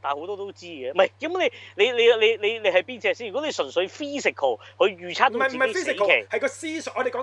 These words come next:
Speaker 2: 緊個思想啊！套戲唔係帶畀你 physical 嘅任-，即係你隻狗我受傷我就嚟死，我嗰-，嗰隻狗梗係會知啦。但係，誒，嘅，佢，佢都-，當隻狗兩三個月大嗰陣時，
Speaker 1: 啊。啊。
Speaker 2: 佢唔會知道自己十年後會死㗎嘛，
Speaker 1: 啊。
Speaker 2: 即係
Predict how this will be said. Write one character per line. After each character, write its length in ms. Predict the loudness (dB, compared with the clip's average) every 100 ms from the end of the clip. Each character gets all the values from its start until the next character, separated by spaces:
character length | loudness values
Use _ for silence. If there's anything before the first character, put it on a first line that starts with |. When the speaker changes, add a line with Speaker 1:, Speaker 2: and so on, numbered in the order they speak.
| -6
Speaker 2:
緊 40 |
個 60 | -10
思 300 | -12 -12 -10
想 260 | -10 -12
啊！ 140 | -16 -20 _ _
套 200 | -2 0
戲 140 | 0 -2
唔 260 | -10 -10
係 160 | -6 -6
帶 100 | -6 -4
畀 140 | -2 0
你 60 | 0
physical 420 | -2 -12 -12 -12
嘅 140 | -12
任-， 100 | -12 -14 -12
即 80 | -4
係 80 | -4 -4 -8
你 100 | -4
隻 120 | -4
狗 200 | -4 -2
我 180 | 2 2
受 160 | -2 -2
傷 160 | -2
我 100 | -2
就 80 | -4
嚟 60 | -8
死， 160 | -8 -8
我 80 |
嗰-， 140 | -6 -6 -4
嗰 100 | -4
隻 80 | -4 -6
狗 120 | -4
梗 100 | -2
係 60 | -2
會 80 | -6
知 200 | -12 -10
啦。 100 | -10 -12 -8
但 140 | -6
係， 80 | -6 -10 _ _ _ -6
誒， 180 | -6 -4
嘅， 180 | -6 -6
佢， 180 | -4 -4 -2 -8
佢 80 | -8
都-， 160 | -10 -10 _ -8
當 160 | -4
隻 80 | -4
狗 260 | -2 -4 -6
兩 220 | -10 -6 -2
三 160 | -2
個 80 | -2
月 120 | -4 -6
大 120 | -6 -4
嗰 120 | -2
陣 60 | -4
時， 100 | -10 -20 _ _
Speaker 1:
啊。 80 | -8
啊。 20 |
Speaker 2:
佢 80 | -6 -6
唔 80 | -10
會 80 |
知 140 | -8 -6
道 100 | -4
自 80 | -4
己 60 |
十 100 | -4 -6
年 140 | -8 -8
後 60 |
會 100 | -8
死 80 | -8
㗎 180 | -6 -8
嘛， 100 | -8 -16 _ _ -8
Speaker 1:
啊。 80 |
Speaker 2:
即 60 |
係 40 | -4